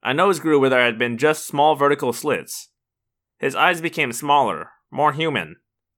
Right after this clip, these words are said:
But the weirdest thing about Ax morphing was not just that he looked like a human. It was that he looked like a particular human. Actually,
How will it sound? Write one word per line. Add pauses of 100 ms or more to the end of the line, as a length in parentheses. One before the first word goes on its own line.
But
the
weirdest
thing
about
Ax
morphing
was
not
just
that
he
looked
like
a
human. (680)
It
was
that
he
looked
like
a
particular
human. (1160)
Actually,